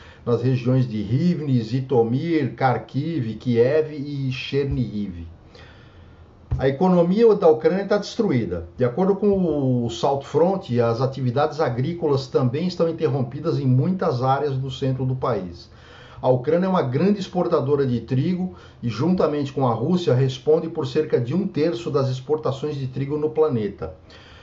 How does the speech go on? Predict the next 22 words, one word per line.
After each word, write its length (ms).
Não 280
obstante 500
as 80
sanções 500
impostas 560
à 120
Rússia, 580
a 120
saída 400
de 100
diversas 560
empresas 460
ocidentais 840
e 60
a 40
queda 300
do 140
rublo 500
em 60
relação 500
ao 120
dólar, 440